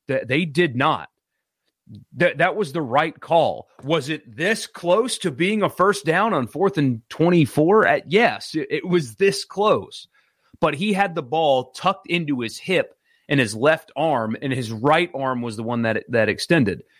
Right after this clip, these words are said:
It was actually a pretty darn good spot, all things considered,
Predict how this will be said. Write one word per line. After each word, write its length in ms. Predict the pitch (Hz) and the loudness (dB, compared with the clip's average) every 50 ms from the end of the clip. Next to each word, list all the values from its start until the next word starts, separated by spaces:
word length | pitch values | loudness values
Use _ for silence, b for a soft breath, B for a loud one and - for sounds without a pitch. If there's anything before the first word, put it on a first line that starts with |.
| b b b b b | b b b b b
It 80 | 139 139 | 0 2
was 160 | 127 107 147 | 2 2 2
actually 480 | 165 202 262 254 - - 156 143 127 117 | 2 2 0 -2 -6 -6 -6 -4 -4 -6
a 60 | 104 | -6
pretty 240 | - - 165 151 117 | -6 -4 -4 -4 -2
darn 380 | 98 147 131 135 131 123 113 | 0 0 2 2 2 0 -2
good 220 | 107 113 107 92 - | -2 -4 -4 -4 -6
spot, 360 | - - - 196 247 - 123 | -6 -2 0 0 2 2 0
all 120 | 107 107 | -2 -2
things 280 | - - 123 117 104 - | -4 -4 -4 -4 -6 -6
considered, 580 | - - 110 - - 196 180 147 127 120 - | -6 -6 -6 -2 0 2 2 2 2 -2 -4